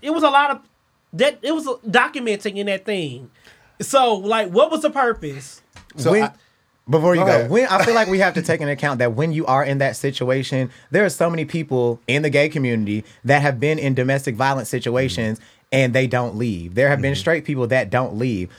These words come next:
Speaker 3: So I feel like until you're in that situation, you can't be like, "Oh, did you sell your soul for money? Did you do this?" Because you don't know what that feels like. Like, he was whooping her ass, like, and people are watching and nobody's helping her.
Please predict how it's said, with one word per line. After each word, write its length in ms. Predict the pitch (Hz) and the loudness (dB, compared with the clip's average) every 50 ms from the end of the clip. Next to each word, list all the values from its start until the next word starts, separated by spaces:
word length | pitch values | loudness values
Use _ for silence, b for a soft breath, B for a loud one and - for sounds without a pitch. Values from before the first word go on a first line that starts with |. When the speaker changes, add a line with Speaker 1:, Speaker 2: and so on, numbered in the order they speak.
| b | b
Speaker 3:
So 180 | - - 143 143 | -4 -2 0 2
I 120 | 127 147 156 | 2 2 2
feel 100 | 196 185 | 2 0
like 140 | 156 139 | 0 0
until 280 | 135 120 117 - 196 196 | -2 -4 -4 -2 -2 0
you're 120 | 185 170 156 | 0 0 -2
in 120 | 151 156 | -2 -2
that 140 | 151 147 135 | -2 -2 -2
situation, 600 | - 156 139 - 135 143 160 165 156 - 160 147 | -2 -4 -4 -2 -2 0 0 -2 -2 -4 -4 -4
you 100 | 143 170 - | -4 -4 -6
can't 300 | - - 156 139 113 107 | -4 -4 -4 -4 -2 -2
be 140 | 120 135 135 | -2 -2 0
like, 300 | 123 117 113 104 107 B B B B B - | 0 0 0 -2 -4 B B B B B 2
"Oh, 220 | 151 147 143 131 | 4 4 6 4
did 180 | 120 127 123 113 | 2 0 -2 -2
you 60 | 127 | -4
sell 240 | 117 - 135 127 123 | -2 0 0 0 0
your 120 | 120 117 | 0 -2
soul 220 | 110 - 117 113 107 | -2 -2 -2 -2 -2
for 100 | - 117 | -2 -2
money? 300 | 113 113 113 110 110 104 | -2 -2 -2 -2 -2 -2
Did 160 | 120 123 104 | -4 -4 -4
you 60 | 110 107 | -4 -4
do 160 | 101 120 113 | -4 -4 -2
this?" 260 | 101 120 123 113 - 131 | -2 -2 -2 -2 -2 -6
Because 380 | 127 123 - 139 135 131 123 B B B B - | -4 0 2 2 2 2 0 B B B B -6
you 160 | 165 247 302 | -4 -2 0
don't 160 | 311 302 277 | 0 0 0
know 120 | 269 269 | 2 2
what 140 | 269 262 254 | 2 2 2
that 180 | 254 247 233 226 | 0 0 0 -2
feels 340 | - 269 285 294 277 220 185 | -2 -4 -4 -2 -4 -2 0
like. 380 | 196 165 131 101 90 87 87 b b b b b b | 0 0 0 0 -2 -4 -8 b b b b b b
Like, 200 | 214 233 226 - | 2 2 2 0
he 200 | - - 311 349 | 0 0 0 0
was 200 | 339 320 240 151 | 2 2 0 0
whooping 400 | 131 135 202 240 240 233 220 196 | 2 2 4 2 2 2 -2 0
her 200 | 170 196 202 - - | 2 2 2 2 2
ass, 400 | 147 185 190 151 107 95 - - | 2 2 2 2 0 -2 -2 0
like, 240 | 160 160 156 147 156 | 2 2 2 2 0
and 100 | 156 147 | -2 -2
people 220 | - 220 202 190 | 0 0 2 4
are 100 | 185 151 | 4 4
watching 400 | 135 143 156 170 160 - - 135 | 4 4 2 2 2 0 -2 -2
and 80 | 131 135 | 0 0
nobody's 280 | 156 165 165 143 - | 2 2 2 2 2
helping 260 | 156 165 160 - 143 120 | 2 0 0 0 -2 -4
her. 240 | 113 98 87 82 | -4 -4 -6 -8